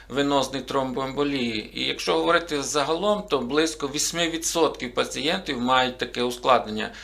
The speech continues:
Але якщо ми говоримо про такі агресивні форми раку, як шлунок, підшлункова залоза, печінка, то кожний четвертий, кожен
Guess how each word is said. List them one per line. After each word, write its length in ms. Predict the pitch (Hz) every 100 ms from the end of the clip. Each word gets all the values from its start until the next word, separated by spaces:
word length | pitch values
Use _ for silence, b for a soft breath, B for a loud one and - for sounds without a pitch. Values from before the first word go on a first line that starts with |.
| B B
Але 200 | - 135
якщо 260 | 170 - 180
ми 80 | 175
говоримо 420 | 156 170 165 151
про 200 | - 143
такі 380 | 147 147 165 147 - B
агресивні 680 | 131 139 147 - 190 170 143
форми 440 | 135 143 139 131 123
раку, 340 | 139 160 127
як 320 | 110 107 -
шлунок, 640 | - - 127 151 131 117 -
підшлункова 800 | 113 - 123 123 143 131 117 B B -
залоза, 600 | 117 113 117 113 143 147
печінка, 680 | 123 117 165 180 - 120 - B B -
то 160 | 135 127
кожний 560 | - 165 165 143 139
четвертий, 640 | - 139 135 156 156 - 123
кожен 420 | 147 147 131